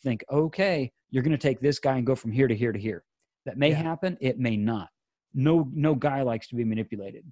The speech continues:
Speaker 1: Above all, I don't. <laughs> I know you don't either, Garrett.
Speaker 2: <laughs>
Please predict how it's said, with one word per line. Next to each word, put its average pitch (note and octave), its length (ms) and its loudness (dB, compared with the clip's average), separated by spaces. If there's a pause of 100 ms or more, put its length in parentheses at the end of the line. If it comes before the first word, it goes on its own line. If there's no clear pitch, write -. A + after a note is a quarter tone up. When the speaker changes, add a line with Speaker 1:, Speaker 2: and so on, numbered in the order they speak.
(140)
Speaker 1:
Above B2 320 2
all, G#2 200 -2
I B2+ 160 0
don't. B2 300 0
<laughs> - 20 -20
I B2 140 0
know C3+ 160 -2
you D#3+ 180 -2
don't A2+ 200 -2
either, G#2 240 -4
Garrett. A2+ 300 -10 (460)
Speaker 2:
<laughs> F3 120 0